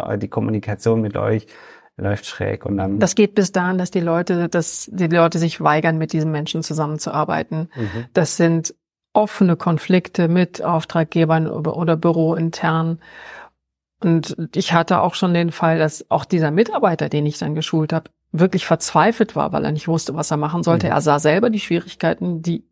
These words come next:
Speaker 1: er mit verursachte, aber war hilflos, was er tun sollte.
Speaker 2: Mhm.
Speaker 1: Das ist dann schon ein sehr krasses Beispiel. Und die kommen dann zu mir ins Seminar und die schule ich dann. Das, und dann ist das zumindest mal ein Anfang.
Speaker 2: Okay, das, das,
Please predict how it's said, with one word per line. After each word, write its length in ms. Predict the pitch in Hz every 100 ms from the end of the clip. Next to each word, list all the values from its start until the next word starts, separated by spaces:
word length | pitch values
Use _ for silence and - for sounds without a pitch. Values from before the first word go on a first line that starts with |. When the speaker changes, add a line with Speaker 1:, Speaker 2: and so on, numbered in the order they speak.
| -
Speaker 1:
er 220 | 170 160
mit 180 | 165 165
verursachte, 720 | 170 160 160 160 165 - 180
aber 240 | 160 156 -
war 160 | 160 147
hilflos, 480 | 143 170 - 151 -
was 140 | -
er 80 | -
tun 280 | - 165 151
sollte. 320 | 160 - 165
Speaker 2:
Mhm. 260 | 113 92 101 107 - -
Speaker 1:
Das 360 | 175 170 151
ist 160 | 165 -
dann 440 | 160 156 151 190 - _ _ _
schon 240 | - 160
ein 20 |
sehr 120 | 156 -
krasses 340 | - - 175
Beispiel. 400 | - - - 190
Und 200 | 208 165
die 60 | 170
kommen 280 | - 170 165
dann 120 | 165
zu 100 | -
mir 120 | 160
ins 120 | 156 -
Seminar 540 | 160 156 160 165 165
und 160 | 143 -
die 60 |
schule 280 | 160 175 180
ich 80 | 175
dann. 200 | 180 165
Das, 200 | 160 - _ _ -
und 240 | 170 170
dann 340 | 156 156 165 180 _ _
ist 180 | - -
das 140 | 185 -
zumindest 340 | 175 165 -
mal 60 | 165
ein 80 |
Anfang. 320 | - 156 175 - _ - - _ _
Speaker 2:
Okay, 160 | -
das, 200 | 95 - _
das, 220 | - -